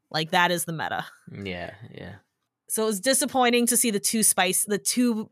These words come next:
Speaker 1: teams that had spice on it lose to J Jan, but you have to give credit. Like, J Jan did a phenomenal job. He played everything out perfectly.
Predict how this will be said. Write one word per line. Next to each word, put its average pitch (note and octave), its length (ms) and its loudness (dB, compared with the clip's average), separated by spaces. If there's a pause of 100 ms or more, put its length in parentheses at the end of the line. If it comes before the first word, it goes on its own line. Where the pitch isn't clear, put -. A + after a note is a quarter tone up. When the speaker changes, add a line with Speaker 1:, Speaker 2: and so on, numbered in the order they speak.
Speaker 1:
teams G#3 320 -2
that F#3 120 0
had F3+ 460 4
spice - 440 2
on F#3 180 4
it F#3 160 -2
lose F3 420 -2
to A#3+ 120 -2
J A#3+ 260 0
Jan, C4 420 0 (360)
but G3+ 280 4 (240)
you G#3+ 120 -4
have G3+ 180 2
to A3+ 80 -4
give G3+ 140 -2
credit. F3+ 340 0
Like, E3+ 160 -2
J F3+ 200 2
Jan F3+ 220 0
did E3+ 220 0
a E3 100 -2
phenomenal E3 480 -2
job. G#3+ 420 8
He F#3+ 120 -4
played E3+ 400 -2
everything E3+ 400 -4
out D#3+ 240 -2
perfectly. G3+ 840 -2